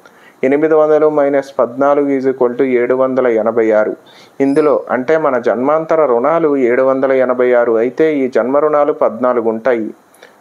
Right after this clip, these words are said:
ఎనిమిది వందల రుణాబంధాలు తీరాలంటే గిరి చుట్టూ ఎనిమిది వందల గిరి ప్రదక్షిణాలు చేస్తే ఏడు వందల ఎనభై ఆరు రుణబంధాలు తీరతాయి.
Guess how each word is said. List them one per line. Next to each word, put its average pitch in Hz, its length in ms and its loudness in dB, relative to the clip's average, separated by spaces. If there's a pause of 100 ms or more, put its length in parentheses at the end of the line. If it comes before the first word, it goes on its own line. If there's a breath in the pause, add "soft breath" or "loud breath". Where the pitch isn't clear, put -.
(100)
ఎనిమిది 156 320 0
వందల 147 360 0
రుణాబంధాలు 160 760 0
తీరాలంటే 143 600 0
గిరి 131 420 0
చుట్టూ 151 280 -2
ఎనిమిది 131 320 0
వందల 123 320 0
గిరి 120 220 0
ప్రదక్షిణాలు 147 640 -2
చేస్తే 135 460 -2
ఏడు 127 180 2
వందల 131 300 0
ఎనభై 120 400 0
ఆరు 113 200 2
రుణబంధాలు 139 600 0
తీరతాయి. 117 600 -2